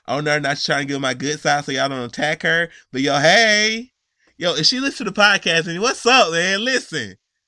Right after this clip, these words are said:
listen, we can change this government completely around,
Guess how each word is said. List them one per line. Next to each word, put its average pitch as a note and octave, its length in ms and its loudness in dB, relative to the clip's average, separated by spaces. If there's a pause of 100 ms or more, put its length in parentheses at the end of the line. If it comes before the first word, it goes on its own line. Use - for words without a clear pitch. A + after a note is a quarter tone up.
(120)
listen, D#3+ 560 -2
we A3+ 120 -4
can A#3 140 -6
change G#3 340 -2
this D#3 120 -10
government D#3 500 -8 (300)
completely D#3+ 580 -4
around, C3 580 -6